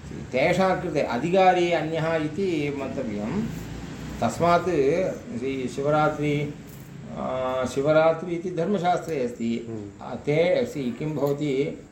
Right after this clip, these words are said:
Speaker 1: सप्तजन्मान्तरं रा-, यः रुद्रभक्तः, सः सप्तजन्मान्तरं अ, त-, स-, स-, सप्तजन्मान्तरादि ऊर्ध्वमेव विष्णुभक्तः भवति इत्यपि पुराणे अस्ति।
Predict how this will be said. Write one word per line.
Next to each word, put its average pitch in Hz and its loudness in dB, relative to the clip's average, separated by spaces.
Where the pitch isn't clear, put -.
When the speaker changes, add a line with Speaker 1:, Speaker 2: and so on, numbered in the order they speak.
Speaker 1:
सप्तजन्मान्तरं 139 0
रा-, 123 2
यः 131 2
रुद्रभक्तः, 127 0
सः 135 -2
सप्तजन्मान्तरं 143 -2
अ, 110 -4
त-, 110 -4
स-, 117 -4
स-, - -6
सप्तजन्मान्तरादि 131 0
ऊर्ध्वमेव 147 0
विष्णुभक्तः 131 0
भवति 117 -4
इत्यपि 165 -6
पुराणे 202 0
अस्ति। 117 -6